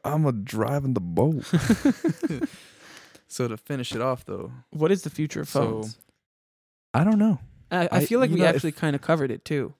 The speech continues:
Speaker 2: It's, you know, a couple years ago, it was, "Oh my God, you have Samsung. Oh my God, you have," at least in America, it was, "Oh my God, you have the S, the Galaxy S line. You have iPhones." And then maybe you had, like, a company or two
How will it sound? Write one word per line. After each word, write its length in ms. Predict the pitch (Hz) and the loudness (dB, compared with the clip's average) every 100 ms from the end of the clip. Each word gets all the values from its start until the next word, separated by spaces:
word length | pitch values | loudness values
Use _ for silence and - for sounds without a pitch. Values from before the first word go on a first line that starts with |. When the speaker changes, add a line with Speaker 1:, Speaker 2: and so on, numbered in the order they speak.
| _ - | _ -2
Speaker 2:
It's, 320 | 139 139 - _ - _ _ _ _ _ | -2 -2 -10 _ -20 _ _ _ _ _
you 120 | 165 175 | -4 -2
know, 160 | 127 | -2
a 80 | - | -4
couple 260 | - 151 147 | -6 -6 -2
years 180 | 175 180 | -4 -2
ago, 180 | 170 | -2
it 100 | 143 | -2
was, 260 | 139 139 143 - | -4 -6 -8 -4
"Oh 160 | 147 | -4
my 140 | 143 143 | -4 -6
God, 240 | 139 127 | -6 -6
you 80 | 143 | -6
have 340 | 139 135 120 | -4 -4 -6
Samsung. 600 | 151 - 139 127 - 113 - | -8 -8 -8 -8 -10 -10 -8
Oh 100 | 139 | -6
my 140 | 139 | -6
God, 380 | 135 139 139 - | -4 -4 -4 -4
you 80 | 131 | -4
have," 320 | 135 131 - | -2 0 0
at 160 | 160 175 | 0 0
least 160 | 202 | 0
in 80 | 175 | 0
America, 320 | 151 143 139 | 0 -2 -4
it 80 | 98 | -8
was, 100 | 123 | -8
"Oh 120 | 135 | -6
my 100 | 151 | -4
God, 160 | 147 147 | -2 -2
you 80 | 143 | -2
have 100 | 139 | -2
the 160 | 139 | -2
S, 200 | 139 139 | -2 -4
the 160 | 156 139 | -6 -4
Galaxy 420 | 139 143 143 - | -2 -2 -4 -8
S 160 | 117 - | -8 -6
line. 300 | 123 123 131 | -4 -4 -2
You 80 | |
have 160 | 135 123 | -2 -2
iPhones." 640 | 135 135 139 131 123 120 - - - - - | -4 -4 -4 -4 -4 -8 -14 -20 -20 -20 -8
And 120 | 147 | -4
then 80 | 135 | 0
maybe 220 | 139 143 | 0 0
you 60 | 143 | -2
had, 120 | 139 | -4
like, 140 | 135 | -6
a 40 | - | -8
company 380 | - 139 131 120 | -6 -4 -4 -6
or 80 | 110 | -8
two 340 | - 104 95 | -6 -6 -8